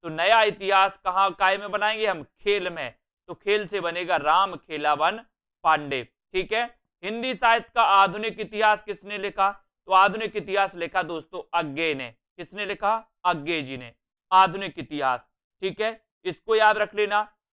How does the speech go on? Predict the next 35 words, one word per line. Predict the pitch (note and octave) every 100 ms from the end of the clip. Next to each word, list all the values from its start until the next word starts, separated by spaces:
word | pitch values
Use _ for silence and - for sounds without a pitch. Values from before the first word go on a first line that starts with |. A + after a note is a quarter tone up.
| -
आधुनिक | G#3 A3+ G3 A#3 C4 -
हिंदी | A#3 G#3+ G#3 A#3
साहित्य | F#3 G3+ G3+ G3+ -
की | G3
प्रवृत्तियां, | - F3+ D#3 C#3+ F3 E3 C#3+ - _ _
आधुनिक | F3+ G3 G#3 A3+ A3
हिंदी | F#3+ G3+
साहित्य | G#3 G3 -
की | G3+
प्रवृत्तियां | - F3+ F3+ D#3+ F#3 E3+
नामवार | D#3 D#3+ D#3+ F3
सह | F3 F3+
ने | F3+ F3
लिखी | E3 E3+
दोस्तों, | D#3 E3 _ D#3 _ _ _ _ D#3
नामवार | E3 E3+ F3+ F3+
सह | F3+ D#3+
ने। | D#3 D#3+ _ _ _ -
ठीक | E3+ G3
है, | G#3 _ _ _
इसको | F3+ D#3 - G#3
याद | G3+ G3
रखो, | G3 G3 G3 G3+ _ _ E3+
आधुनिक | F#3 F3 G3+ G#3
हिंदी | G3+ F#3 G3
साहित्य | G3+ F#3 -
की | G3
प्रवृत्तियां | E3+ F3 F3 D3+ F3 D#3+
नामवार | D3+ D#3 E3+ F3
सह। | - F3 F#3+ _ _ _ -
और | E3
हिंदी | F#3 G#3 A3+
साहित्य | G#3+ G#3 - -
की | G#3
कहानी | G3+ F#3 F#3+ F#3+